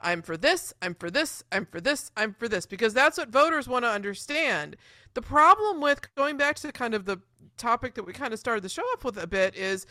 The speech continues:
the de-, the real challenge for Democratic voters and movements since I was born has been the the Democratic Party, by and large,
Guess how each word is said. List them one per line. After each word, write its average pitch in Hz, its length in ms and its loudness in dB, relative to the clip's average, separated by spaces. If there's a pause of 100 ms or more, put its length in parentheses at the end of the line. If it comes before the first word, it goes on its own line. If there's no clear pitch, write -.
(320)
the 247 80 -8
de-, 277 220 0
the 285 120 -2
real 403 240 0
challenge 294 540 0
for 233 100 -8
Democratic 220 880 2 (460)
voters 202 840 2
and 185 140 -4
movements 185 720 -2
since - 520 -6 (260)
I 214 140 8
was 202 180 0
born 151 680 0 (840)
has 233 260 2
been 254 480 0 (560)
the 208 240 0 (380)
the 208 120 -2
Democratic 277 680 2
Party, 214 460 4
by 254 440 4
and 294 160 0
large, 185 380 4